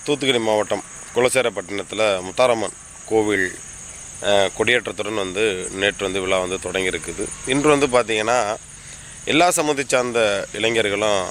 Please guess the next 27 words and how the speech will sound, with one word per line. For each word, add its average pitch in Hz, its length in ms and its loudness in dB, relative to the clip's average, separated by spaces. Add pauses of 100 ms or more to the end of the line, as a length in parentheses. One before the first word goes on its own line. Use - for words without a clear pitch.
(160)
அவரவர் 117 680 4
சமூகத்தை 107 520 -2
சார்ந்த 101 720 0 (680)
கொடிகளை 139 380 4
வந்து 104 560 0 (100)
கொண்டுக்கிட்டு 107 600 0
கடற்கரைக்கு 92 500 0
போயிருக்காங்க. 87 460 -2 (680)
இதுல 135 280 4
குறிப்பாக 165 840 2 (380)
தேவேந்திர 156 320 2
குல 143 160 2
வேளாளர் 123 220 4
சமூக 110 220 -2
மக்கள் 104 280 -4
வந்து 101 400 2
அங்கே 95 380 0 (200)
கொடியை 107 340 4
அசை-, 101 300 2 (440)
அந்த 98 520 2
கொடி 113 160 4
அசைத்து 104 320 0
ஆடிக்கிட்டு 95 300 -2
இருக்கும்போது, 90 500 -6 (760)
மறவர் 160 340 2
சமூகத்தை 135 420 0
சார்ந்த 117 600 2